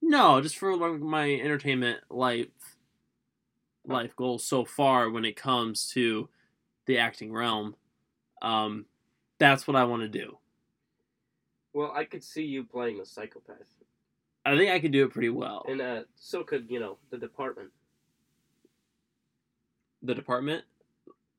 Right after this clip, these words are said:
Speaker 2: Right, they were like, um,
Speaker 1: Oh, the m-, movie.
Speaker 2: Well, for the,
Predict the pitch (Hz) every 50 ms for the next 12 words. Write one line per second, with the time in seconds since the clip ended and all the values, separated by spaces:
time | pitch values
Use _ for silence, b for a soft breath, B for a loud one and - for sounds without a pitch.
0 | _ - 139 139 127 - 135 139 135 131 131 127 123 120 - 123 120 117 113 113
1 | 110 110 - _ _ _ _ _ _ _ _ _ _ - 196 160 123 107 117 117
2 | 127 113 117 120 120 131 127 143 135 113 101 - - - _ _ _ _ _ _
3 | _ _ _ _ _ _ _ _ - - 180 165 147 - 147 139 123 123 113